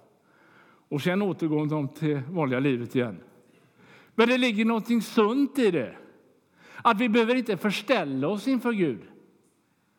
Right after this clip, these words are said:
Utan vi får faktiskt säga precis som det är. Det är det som menas med en personlig Gud.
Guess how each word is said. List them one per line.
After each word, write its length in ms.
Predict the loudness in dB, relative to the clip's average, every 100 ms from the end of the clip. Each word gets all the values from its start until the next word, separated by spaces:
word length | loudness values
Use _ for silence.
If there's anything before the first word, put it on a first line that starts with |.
| _ _ _ -4
Utan 280 | 0 2
vi 120 | 2 0
får 140 | 0
faktiskt 460 | 0 -2 -2 -6 -2
säga 320 | -2 -2 -4
precis 340 | -4 -2 -2
som 120 | -2
det 100 | -4
är. 200 | -4 -8 -14 -20 _ _ _ _ _ _ _ _ _ _ _ _ _
Det 100 | 2
är 40 |
det 200 | 4 0
som 160 | 0 0
menas 420 | 0 0 -2 -2
med 160 | -4 -4
en 100 | -4
personlig 460 | -4 -2 -2 0
Gud. 340 | 0 -2 -6